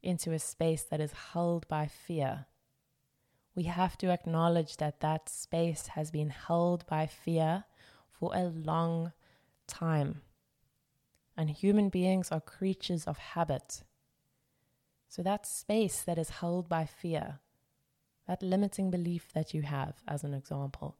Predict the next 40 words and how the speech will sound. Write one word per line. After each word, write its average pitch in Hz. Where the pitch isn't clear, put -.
it -
takes -
time 185
to -
unravel. 151
You 190
don't 226
just -
look 185
it 196
in 180
the 170
eye 160
once 156
and 151
then 147
all 156
of 151
a 151
sudden, 143
poof, -
it's -
gone. 143
No, 185
you 170
have 165
to 170
revisit 165
it -
time 156
and 151
time 147
again. 143
And 160
each 208
time 196
you 175
shine 190
the 175
light 160